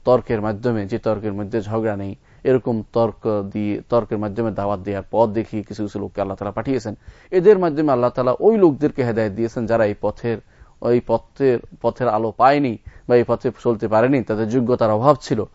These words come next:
তাদেরকে আল্লাহ তাআলা পথ দেখিয়েছেন। তাহলে বোঝা গেল কিছু মানুষের উপর আকীদার জিনিস, আকীদার জিনিস বেশি করে জানা, বিস্তারিত জানা ফরজে আইন, তারা হচ্ছে আলেম সমাজ, আকীদার প্রত্যেকটি বিষয়, বিষয় তাদের জানা থাকতে হবে।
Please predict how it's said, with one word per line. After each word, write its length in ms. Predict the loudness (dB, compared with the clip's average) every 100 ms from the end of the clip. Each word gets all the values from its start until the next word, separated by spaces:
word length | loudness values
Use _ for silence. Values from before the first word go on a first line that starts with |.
| -20 0
তাদেরকে 360 | 2 2 2 0
আল্লাহ 180 | 0 -2
তাআলা 200 | -4 -2
পথ 140 | -2
দেখিয়েছেন। 500 | -2 -6 -6 -8 -12 -16 _ _ _
তাহলে 180 | 4 4
বোঝা 260 | 4 4 4
গেল 180 | 4
কিছু 300 | 2 0 0
মানুষের 340 | 0 0 -2 -4
উপর 200 | -4 -6 -8 _ -20 -4
আকীদার 440 | -4 0 4 4 4 -2 -16 _ -10
জিনিস, 560 | 0 2 2 0 -10 -20 _ _ _
আকীদার 480 | -2 2 4 4 4
জিনিস 360 | -2 -2 0
বেশি 280 | 0 2 4
করে 240 | 6 8 8
জানা, 280 | 4 2 -2
বিস্তারিত 500 | -4 -2 4 4 6
জানা 280 | 2 2 0
ফরজে 360 | -2 -4 -2 0
আইন, 340 | 2 2 2 -6 -20 -20 _ _ 4
তারা 180 | 4
হচ্ছে 420 | 4 0 2 2 0 _
আলেম 320 | -2 0 0 -2
সমাজ, 340 | -4 -4 -4 -10 -20 -20 -4 -2
আকীদার 300 | 0 0 2
প্রত্যেকটি 580 | 0 0 0 0 -2
বিষয়, 320 | -2 -2 -2 -2
বিষয় 320 | -2 0 0
তাদের 280 | 2 0 0
জানা 220 | -4 -4
থাকতে 280 | -8 -8 -10
হবে। 200 | -10